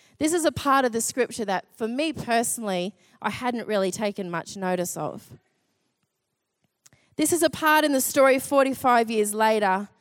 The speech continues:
when there's been quite a journey and it's now time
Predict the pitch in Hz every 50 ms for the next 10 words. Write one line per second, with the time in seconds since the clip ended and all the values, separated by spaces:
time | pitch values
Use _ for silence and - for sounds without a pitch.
0 | _ _ _ _ _ _ - 233 240 226 220 214 214 - - 254 247 262 277 -
1 | - - 277 254 226 214 208 202 - 269 254 247 254 254 262 254 262 277 277 -
2 | - _ _ _ _ _ _ _ - 226 226 233 - - 247 240 233 247 262 294
3 | 294 - - - - 269 247 240 226 214 196 190 190 226 233